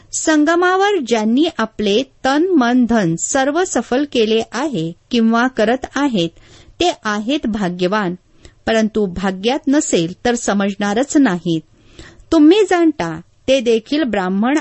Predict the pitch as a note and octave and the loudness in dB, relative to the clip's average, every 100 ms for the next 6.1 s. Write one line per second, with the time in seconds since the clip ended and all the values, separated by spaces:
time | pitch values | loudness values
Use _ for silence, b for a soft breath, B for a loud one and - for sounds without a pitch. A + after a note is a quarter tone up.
0 | - F#3 F3 E3 D#3+ - - G3 - G#3 | -2 -6 -2 -4 -6 -12 -4 -4 -2 -2
1 | G3+ F3+ F3 B3 C4+ F#3+ F#3 F3+ F#3 C4 | 0 0 -2 -2 -2 0 -2 0 0 0
2 | C#4 E3+ D#3+ D#3+ E3 b b b b b | 0 -2 -2 -6 -8 b b b b b
3 | C4+ C#4 F4 G4+ D4 C4+ D4+ E4+ - A3+ | -4 -2 -2 0 0 2 2 0 0 -2
4 | G3+ B3 C4 C4 C#4 D4 A#3+ - F#3+ A3 | 0 -2 -2 -4 -2 -2 0 0 2 2
5 | B3+ - G3 F#3+ A#3+ - G3+ F3 E3+ E3+ | 0 -2 -2 -2 -2 -2 -2 0 -2 -4